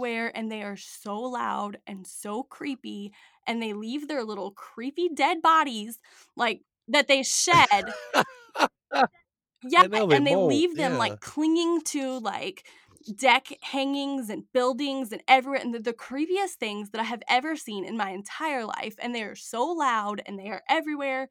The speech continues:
Speaker 1: and if you wanna talk about apocalyptic bingo, these things coming out of nowhere, probably gonna give you those feelings. Then there <laughs> were more
Speaker 2: Mm.
Speaker 1: locusts swarming India, and
Speaker 2: They need, they need an
Speaker 1: I
Speaker 2: army of
Speaker 1: guess,
Speaker 2: ducks.
Speaker 1: and have you ever seen Outbreak, the movie?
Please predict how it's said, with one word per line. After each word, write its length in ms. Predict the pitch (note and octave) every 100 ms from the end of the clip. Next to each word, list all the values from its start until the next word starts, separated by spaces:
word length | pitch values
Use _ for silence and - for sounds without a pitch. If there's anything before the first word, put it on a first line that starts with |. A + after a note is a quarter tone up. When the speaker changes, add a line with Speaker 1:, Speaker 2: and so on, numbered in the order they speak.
| _ _ _ -
Speaker 1:
and 280 | C4 B3+ C4
if 140 | B3+ B3
you 200 | C4+ D#4+
wanna 140 | D#4+ D#4
talk 200 | C4+ B3+
about 420 | B3+ B3 A3 - -
apocalyptic 760 | A3 A3+ A#3 G#3+ G#3 G#3 G3
bingo, 440 | G3+ G#3+ F#3+ F3 F#3+ A#3
these 180 | A#3+
things 240 | - C4+ C#4
coming 240 | C4 A#3+
out 120 | A3+
of 80 | A3
nowhere, 460 | A#3 A#3+ B3 B3 B3 _ _ _
probably 420 | - G#3 F#3+ G3+ G#3
gonna 180 | G#3
give 140 | G3+ F#3+
you 100 | F#3
those 220 | G3 -
feelings. 600 | F3 - - - - - -
Then 180 | C4
there 140 | D4 D4
<laughs> 20 |
were 460 | D4+ - C4 A3+ - -
more 360 | A3 A#3 C#4+ C4+ A3+ A#3+
Speaker 2:
Mm. 260 | C4 -
Speaker 1:
locusts 260 | - - -
swarming 380 | - A3 A#3+ D4
India, 500 | A3 G3 G#3+ A3 D#4+
and 440 | D4+ F#4+ D4 A3+ D4 - -
Speaker 2:
They 100 | A2
need, 140 | G#2 F#2+
they 60 |
need 80 | A2+
an 20 | G#2
Speaker 1:
I 160 | G#2+ A2+
Speaker 2:
army 20 |
of 80 | A2
Speaker 1:
guess, 340 | A#2+ D3+ D3 -
Speaker 2:
ducks. 20 |
Speaker 1:
and 160 | C4 B3+
have 200 | C4 D4+
you 120 | A4+ B4
ever 80 | A#4
seen 240 | - E4+ -
Outbreak, 680 | A3+ - B3+ B3+ - - - _ _ _ _ _
the 60 | A#3+
movie? 360 | B3 A#3+ C4+